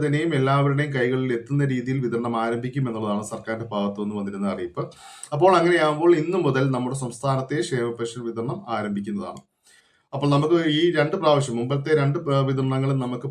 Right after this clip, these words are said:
പറഞ്ഞ ഡേറ്റിനേക്കാളും ഒരു ദിവസം മുമ്പേ തന്നെയാണ് വിതരണം ആരംഭിച്ചത്. അപ്പോൾ അതുകൊണ്ട് തന്നെയും ഏത് സമയത്തും, ആ, നിങ്ങൾക്ക്, ആ, വിതരണം ആരംഭിക്കുന്നതാണ്. അപ്പോൾ നിങ്ങളുടെ അക്കൗണ്ട് ബാലൻസുകൾ ചെക്ക് ചെയ്ത് നോക്കുക.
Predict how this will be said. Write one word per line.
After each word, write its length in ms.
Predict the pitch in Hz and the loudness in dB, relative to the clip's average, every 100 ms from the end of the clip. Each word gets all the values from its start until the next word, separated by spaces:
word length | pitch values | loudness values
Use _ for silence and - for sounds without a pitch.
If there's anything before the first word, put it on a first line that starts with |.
| 127 | -2
പറഞ്ഞ 220 | 127 147 | 0 0
ഡേറ്റിനേക്കാളും 640 | 131 120 123 120 127 127 | -2 -4 -8 -4 -4 -2
ഒരു 100 | 120 | -2
ദിവസം 300 | 120 117 127 | -4 -6 -6
മുമ്പേ 240 | 113 107 117 | -6 -2 -2
തന്നെയാണ് 320 | 117 113 107 107 | 0 -4 -6 -8
വിതരണം 400 | 107 107 113 110 | -6 -6 -4 -4
ആരംഭിച്ചത്. 500 | 104 104 107 - - 202 - - - | -6 -6 -12 -8 -6 -6 -10 -20 -20
അപ്പോൾ 180 | - 196 | 2 4
അതുകൊണ്ട് 280 | 185 196 196 180 | 6 4 2 4
തന്നെയും 240 | 175 165 | 4 4
ഏത് 200 | 156 185 | 2 2
സമയത്തും, 580 | 196 139 143 139 139 101 - - - 123 | 2 2 2 2 0 -6 -10 -20 -14 -4
ആ, 140 | 120 | -2
നിങ്ങൾക്ക്, 400 | 123 127 123 117 113 120 | 0 -2 -2 -4 -6 -8
ആ, 80 | 120 120 117 - _ _ | -8 -6 -8 -14 _ _
വിതരണം 360 | 127 135 139 127 | -4 2 4 4
ആരംഭിക്കുന്നതാണ്. 560 | 123 - 135 120 113 113 | 2 -2 -6 -6 -4 -4
അപ്പോൾ 200 | 117 120 | -4 -4
നിങ്ങളുടെ 320 | 113 117 127 | 0 0 0
അക്കൗണ്ട് 460 | 113 - - 147 120 | -4 -6 -6 -4 0
ബാലൻസുകൾ 480 | 110 117 113 113 | 0 0 -2 -6
ചെക്ക് 240 | - 101 - | -6 -14 -6
ചെയ്ത് 220 | 110 107 | -4 -2
നോക്കുക. 300 | 98 98 113 | -6 -4 -2